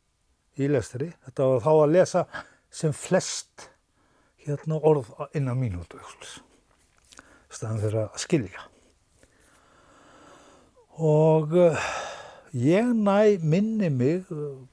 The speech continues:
bara í, hérna, lestri sjö, kannski sjö komma fimm og bara þrælánað með það.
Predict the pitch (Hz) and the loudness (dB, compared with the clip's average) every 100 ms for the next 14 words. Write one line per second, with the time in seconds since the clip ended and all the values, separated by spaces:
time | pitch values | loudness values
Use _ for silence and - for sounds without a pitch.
0 | - 131 131 131 127 131 127 127 127 131 | -8 -2 0 0 -2 -6 -8 -6 -6 -6
1 | - 131 123 - 123 123 139 - - 123 | -2 -2 -2 -4 -2 2 2 0 -4 -4
2 | - - 120 131 147 - 151 - 143 131 | -4 -4 0 2 2 0 -4 -4 -4 -4
3 | 127 _ - - 151 - 135 123 - 135 | -4 _ -20 -6 -4 -2 -2 -2 0 0
4 | 135 175 151 110 107 117 113 - - - | 0 0 -2 -4 -6 -6 -6 -10 -20 -20
5 | _ _ - - 120 123 143 135 127 123 | _ _ -8 -4 -2 0 0 0 0 -2
6 | 113 107 98 113 180 | -2 -4 -8 -8 -10